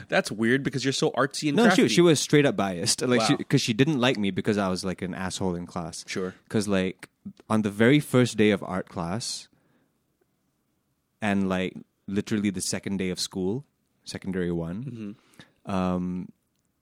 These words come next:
Speaker 2: outside of, okay, so imagine this. Outside of my secondary school art studio,
Speaker 1: Mm-hmm.
Speaker 2: there were these, um, like, uh, what do you call it? Like, clay stars. <laughs> Okay,
Speaker 1: Okay.
Speaker 2: fine, fine. Let, let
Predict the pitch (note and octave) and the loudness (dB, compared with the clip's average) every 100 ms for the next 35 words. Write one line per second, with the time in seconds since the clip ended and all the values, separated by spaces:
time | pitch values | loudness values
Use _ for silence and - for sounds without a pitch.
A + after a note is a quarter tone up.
0 | _ _ - D3 E3+ F3 C#3+ A2 G2 C#3+ | _ _ -2 0 0 0 -2 -4 -2 0
1 | A#2 G#2+ G#2+ G2 F2+ - C3 - D#3 F3 | 0 0 0 -2 -2 -2 -2 -2 -2 0
2 | - A#2 G2+ G2 - G#2 G#2 G2 F#2+ G#2 | 0 0 0 0 -4 -6 -4 -6 -4 -4
3 | G2 F#2 D#2+ - E2+ D#2 D2+ - - G#2+ | -4 -6 -8 -8 -10 -10 -12 -18 -18 -18
4 | A2 A2 G#2+ G2+ G2+ F#2 G#2 G#2+ G#2+ G#2 | -10 0 2 4 2 2 2 2 2 0
5 | - - - F2+ F2 F2 F2 E2+ F2 - | -6 -10 -6 -4 -2 -4 -6 -8 -10 -16
6 | _ _ F#2+ F2+ - - _ _ _ _ | _ _ -8 -6 -8 -14 _ _ _ _
7 | _ _ _ F#2+ F2 F2 F2+ F#2+ - F2 | _ _ _ -10 -8 -8 -8 -10 -10 -10
8 | D#2+ - F2 - - - A2 G#2+ G#2+ G#2 | -10 -10 -10 -12 -14 -4 0 2 2 2
9 | G2+ D3 - _ - - - F#2 D2+ D#2 | -2 -6 -18 _ -14 -8 -4 -4 -4 -10
10 | - - - _ _ _ _ _ F3 F#3+ | -8 -10 -12 _ _ _ _ _ 0 0
11 | - - - - - - _ E3 D#3 C#3+ | -2 -6 -8 -10 -16 -20 _ 4 6 8
12 | C#3 B2+ A#2+ - - - C#3 | 8 6 2 -2 -4 2 4